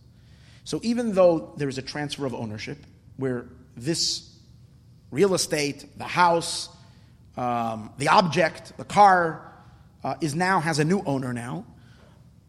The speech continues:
but it doesn't erase the history. What does it mean? It means that Jack's house is now Michael's. So when Michael lives in the house, people walk by and they say, "Oh, I remember when Jack still lived in this place."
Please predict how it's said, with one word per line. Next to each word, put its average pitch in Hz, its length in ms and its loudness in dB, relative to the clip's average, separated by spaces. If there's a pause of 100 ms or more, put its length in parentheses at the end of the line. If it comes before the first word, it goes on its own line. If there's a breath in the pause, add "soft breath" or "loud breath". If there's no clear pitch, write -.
but 156 300 -2 (280)
it 156 120 -6
doesn't 220 340 -4
erase 147 340 -6
the 139 120 -12
history. 101 540 -14 (1800 soft breath)
What 160 120 4
does 180 140 6
it 156 160 -2
mean? 113 240 -10 (280)
It - 200 -8
means 160 640 -4 (180)
that 113 400 -8 (580)
Jack's 143 480 -6
house 185 720 -2 (360)
is 151 140 -6
now 170 180 -6
Michael's. 123 580 -12 (220)
So - 140 -14
when 127 120 -8
Michael 151 320 -6
lives 156 180 -6
in 175 60 -8
the 185 60 -4
house, 220 280 -4
people 160 280 -4
walk 156 260 -4
by 208 180 4
and 175 100 0
they 151 60 -6
say, 151 200 -4 (300 loud breath)
"Oh, 202 100 -2
I 185 140 4
remember 190 260 -2
when 165 160 -2
Jack 156 240 -2
still - 160 -10
lived 113 240 -10
in 98 100 -14
this 101 120 -16
place." - 380 -20